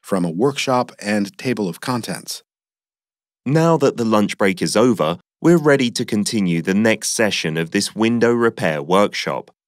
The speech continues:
Speaker 2: I'd like to take a moment to thank you all for going through the materials at home before coming here. That has saved us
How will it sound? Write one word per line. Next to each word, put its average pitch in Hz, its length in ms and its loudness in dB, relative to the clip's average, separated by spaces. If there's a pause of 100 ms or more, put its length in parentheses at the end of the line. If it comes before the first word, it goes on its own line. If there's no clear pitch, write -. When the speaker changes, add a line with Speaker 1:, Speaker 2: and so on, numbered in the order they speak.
(160)
Speaker 2:
I'd 151 220 0
like 170 200 2
to - 100 -10
take 117 260 0
a 107 40 0
moment 90 420 2
to 113 100 -4
thank 95 360 -4
you 98 120 -2
all 104 220 2
for - 140 -6
going 92 360 0
through 127 300 -4
the 92 100 -2
materials 87 680 0
at - 220 -6
home 101 300 0 (160)
before 165 380 2
coming 95 360 -2
here. 76 300 -6 (400)
That 98 160 2
has 87 120 0
saved 104 440 -2
us 80 200 -2